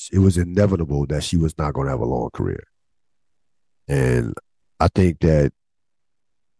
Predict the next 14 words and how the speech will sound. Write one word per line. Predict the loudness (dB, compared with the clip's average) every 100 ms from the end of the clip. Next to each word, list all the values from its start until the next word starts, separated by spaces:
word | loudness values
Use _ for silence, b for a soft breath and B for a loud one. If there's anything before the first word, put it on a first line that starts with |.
| _ _ _ _ _ 2
there | 4 4
are |
certain, | 4 4 4 2 -12 -6
there | 0 0
are |
certain | 4 2 2
people | 0 -2 2 2
that, | 2 -2 -4 -8 _ _ _ _ B B B B _ _ _ _ _ _ _ _ _ _ _
especially | 4 6 6
artists, | 6 4 2 0 -2 -4 -8 _
that | 2 4
are | 4 2
so | 4 4 4
gifted | 4 0 0 0 -4